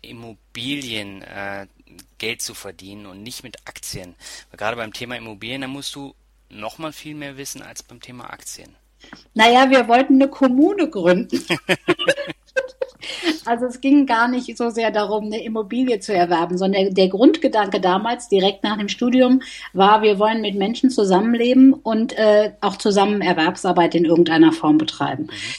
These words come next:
Speaker 2: So haben wir uns getroffen und haben das überlegt. Das wurde immer nix, weil immer wenn's halbwegs konkret werden sollte,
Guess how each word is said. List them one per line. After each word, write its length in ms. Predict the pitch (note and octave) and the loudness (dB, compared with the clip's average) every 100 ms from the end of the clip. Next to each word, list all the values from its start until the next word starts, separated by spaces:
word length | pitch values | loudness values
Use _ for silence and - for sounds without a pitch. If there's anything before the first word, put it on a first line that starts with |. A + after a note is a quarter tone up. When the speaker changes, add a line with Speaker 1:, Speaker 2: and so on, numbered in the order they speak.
| - | -12
Speaker 2:
So 160 | - A3+ | 2 6
haben 220 | A#3+ B3 | 8 6
wir 80 | A3+ | 4
uns 120 | A3+ | 2
getroffen 720 | - G3+ - G#3+ C4+ D#4+ D#4+ D#4 | -4 -4 2 2 8 10 10 6
und 240 | B3 A#3+ A3+ | -2 -2 -2
haben 140 | A#3 | -2
das 160 | A#3+ A#3 | -2 -2
überlegt. 560 | G#3+ G3+ G3+ G#3 - - - - - | 0 4 4 2 -6 -20 -20 -18 -4
Das 400 | G#3 G3+ - - | -2 -2 -6 2
wurde 300 | C4+ C4+ C#4 | 4 4 2
immer 320 | A#3+ A#3 A3 | 0 -2 -2
nix, 480 | G#3 G3+ - - F#3 | -4 -6 -10 -10 -4
weil 420 | G3 G#3+ A#3 - _ _ _ - | 0 0 -2 -6 _ _ _ -10
immer 260 | B3+ A#3 A#3 | -2 2 2
wenn's 240 | A3+ - - - | 0 -4 -10 -6
halbwegs 420 | G#3+ A#3+ C4 C4 | 0 0 0 0
konkret 460 | B3 A3+ A3+ A#3 A#3+ | 0 0 -2 0 2
werden 180 | A#3 | 2
sollte, 340 | A3 G#3+ A3 | 4 0 0